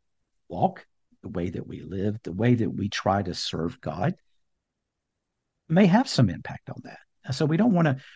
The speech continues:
completely say we don't have any responsibility because, you know, I think sometimes we do.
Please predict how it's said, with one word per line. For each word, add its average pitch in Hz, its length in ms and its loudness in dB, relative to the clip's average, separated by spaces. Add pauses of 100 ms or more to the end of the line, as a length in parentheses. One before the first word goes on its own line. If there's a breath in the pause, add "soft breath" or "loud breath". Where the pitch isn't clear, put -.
completely 170 640 4
say 104 240 2
we 98 180 0
don't 107 120 2
have 101 240 0
any 95 120 0
responsibility 120 840 -4
because, - 460 -6 (100)
you 262 60 2
know, 214 180 4
I 185 80 -2
think 202 220 2
sometimes 104 420 0
we 104 140 0
do. 123 260 0